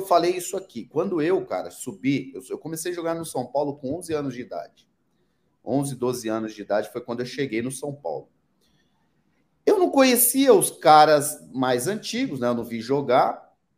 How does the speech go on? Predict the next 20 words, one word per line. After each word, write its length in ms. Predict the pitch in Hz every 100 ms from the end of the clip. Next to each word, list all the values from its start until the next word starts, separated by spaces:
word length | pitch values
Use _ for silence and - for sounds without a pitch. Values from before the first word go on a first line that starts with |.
| _ 381
mas 480 | 381 240 - - -
meu 280 | 240 233 -
pai 220 | 135 170
viu 300 | 147 165 233
jogar. 460 | 123 92 80 - _ _ _ _ _ _
Meu 120 | - -
pai 220 | 269 277
chegou 500 | 269 202 151 220 196
uma 160 | 160
vez 300 | 139 165 185
e 40 | -
falou 240 | 175 170
assim: 540 | 160 160 - 139 113 - _ _ _ _ _ - -
"Você 140 | -
sabe 280 | 359 523 539
quem 180 | - 160
é 60 |
o 80 | 139
seu 280 | 135 131 123
treinador?" 760 | - 117 113 98 82 117 107